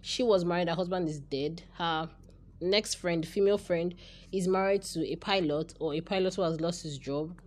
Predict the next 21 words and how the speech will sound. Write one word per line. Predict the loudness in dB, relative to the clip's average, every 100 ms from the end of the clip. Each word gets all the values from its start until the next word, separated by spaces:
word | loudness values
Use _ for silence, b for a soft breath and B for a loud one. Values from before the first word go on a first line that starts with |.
| -10 0
And | 2
the | 4
guy | 6 6
in | 6 6
their | 4 2
midst | 2 0 -2
is | -6 -4
not | -4 -2
married, | -4 -4 -4
he's | -6
just | -6 -8
a |
flirt. | -10 -8 -8 -10 -20 -20 -20 -20 -10
Or | -4 -4 -4
in | -2
her | 0
words, | 2 0
he's | -2 -2
just | -2
a | 0
hoe. | 0